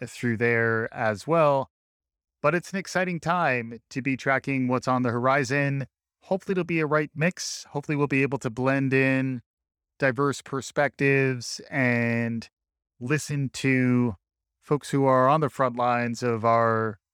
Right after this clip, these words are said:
educational universe these days. And in a sense, we all are, whether you're a teacher or in a, a, a learning organization, or whether you're just trying to stay relevant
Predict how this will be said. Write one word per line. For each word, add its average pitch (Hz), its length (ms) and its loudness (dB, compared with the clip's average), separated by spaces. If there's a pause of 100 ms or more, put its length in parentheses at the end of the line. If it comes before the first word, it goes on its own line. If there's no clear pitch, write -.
(180)
educational 120 1120 0
universe 120 600 -2
these 117 280 0
days. 117 580 -2 (420)
And 139 120 -4
in 170 80 -2
a 170 60 0
sense, 202 260 -4
we 175 140 -4
all 185 220 0
are, 139 400 0
whether 135 220 0
you're 131 300 2
a 120 60 0
teacher 147 640 0
or 110 720 2 (140)
in 156 360 2
a, 123 760 -4 (100)
a, 127 100 -8
a - 20 -4
learning 151 340 0
organization, 135 960 0 (420)
or 117 80 0
whether 170 220 2
you're 185 140 0
just 165 180 -4
trying 170 160 0
to 156 60 -2
stay 160 180 -2
relevant 123 720 0